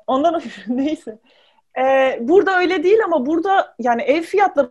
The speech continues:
o kadar pahalı ki zaten çok mantıklı değil ev almak. Çünkü biz, ya bizim için mantıklı değil çünkü bizim yani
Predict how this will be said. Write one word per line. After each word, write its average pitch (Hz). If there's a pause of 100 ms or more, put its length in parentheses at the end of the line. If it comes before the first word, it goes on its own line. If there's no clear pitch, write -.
o 233
kadar 311
pahalı 294
ki 330
zaten 247
çok 285
mantıklı 254
değil 262
ev 196
almak. 185
Çünkü 233
biz, 262 (580)
ya 226
bizim 302
için 302
mantıklı 254
değil 349
çünkü 302
bizim 277 (340)
yani 226